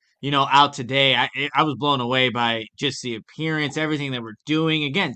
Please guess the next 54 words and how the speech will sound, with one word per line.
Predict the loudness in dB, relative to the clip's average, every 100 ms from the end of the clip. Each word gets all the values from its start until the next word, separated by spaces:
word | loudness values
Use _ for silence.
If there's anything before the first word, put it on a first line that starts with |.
| -6
taking | -6 -4 -8 -6
things | -6 -6 -10
to | -12
the | -10
next | -6 -8 -8
level | -6 -4 -4 -6 -8 _ _
here | -2 0
at | 0
C | -4 -6
H | -6 -6
G | -6
O |
Sports. | -6 -6 -4 -4
And, | -6 -8 -12 _ -2
you | 2
know, |
that's | 2 2 0
what | -2
you | -2
should | -2 -4
expect | -4 -2 -2 0
from | 0 2 2 2
all | 4 4
of | 2
us | -2 -6
here, | -10 -10 _ _ -8
to, | -8 -6
to | -8
take | -4 -4 -2
things | -4 -4
to | -4
the |
next | -4 -6
level | -6 -6
in | -6
terms | -8 -10
of | -10
content, | -4 -2 -2 -4 -4 -4 -8 _ _ -12
coverage, | 4 6 6 2 2 2 0 -10 _ _ _
just | -4 -2
what | 2 4
we | 4
wanna | 4 4 2
do | -2 0 2 2
to | -2 -8
interact | -4 -2 2 2 2
with | -2 -4
everybody | 0 0 0 0 0
that | -2
supports | -8 -6 -6 -4
us. | -6 -4
But | -2 -2
it's | 0
been, | 0 -2 -2